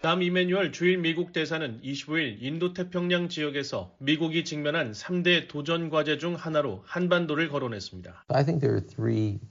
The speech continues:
Speaker 2: challenges that are known. Obviously, there's a bunch of unknowns. One is what's happening right now in the South China Sea, um, with the Philippines, which is why the
Speaker 1: 이메뉴얼
Speaker 2: China
Speaker 1: 대사는 이날 윌리엄 갈로 비오에이 서울 지국장과의 인터뷰에서 관련 질문에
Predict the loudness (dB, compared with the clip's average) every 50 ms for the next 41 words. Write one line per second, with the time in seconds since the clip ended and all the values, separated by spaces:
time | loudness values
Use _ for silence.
0 | -10 0 2 4 4 4 2 0 -2 -2 -2 0 2 2 2 2 2 2 2 2
1 | 2 0 -2 -4 -6 -8 0 0 0 0 0 -4 -4 0 0 0 0 0 -2 0
2 | 0 -2 0 -2 -2 -2 0 0 0 -2 -2 -2 -4 -4 -6 -8 -12 -18 -20 -20
3 | -20 -20 -20 -20 -20 -20 -20 -20 -20 -20 -20 -20 _ -14 -10 -4 0 2 2 2
4 | 2 0 -2 -4 -6 -2 2 2 2 2 2 0 -2 0 0 -2 -4 -2 0 0
5 | 0 2 2 2 2 2 0 0 -2 -4 -2 -2 -2 -2 0 0 0 0 0 0
6 | -2 -2 -2 -2 -2 -2 -4 -8 -14 -20 -20 -16 -8 -4 -2 0 0 0 0 0
7 | 0 0 0 -2 -4 -6 -8 -6 -4 -4 -2 -2 -4 -2 0 0 0 0 -2 -4
8 | -4 -4 -4 -8 -12 -18 -20 -20 _ -20 -18 -16 -10 -6 -6 -6 -6 -4 -6 -4
9 | -4 -4 -8 -8 -6 -6 -4 -2 0 0 4 4 4 6 6 6 4 6 4 2
10 | 2 2 2 2 2 2 2 2 2 2 2 0 0 -2 -2 0 4 6 6 6
11 | 6 4 4 4 4 4 4 0 -2 -4 -6 -6 -2 0 2 2 4 4 2 2
12 | 0 0 0 2 2 2 2 2 -2 -4 -4 -6 -6 -2 -2 -2 -2 2 2 4
13 | 4 4 4 4 2 -2 -2 -2 -4 -4 -2 0 0 0 0 0 -4 -4 -6 -6
14 | -2 0 2 2 2 2 0 0 -4 -6 -6 -4 -2 -2 -2 -2 -4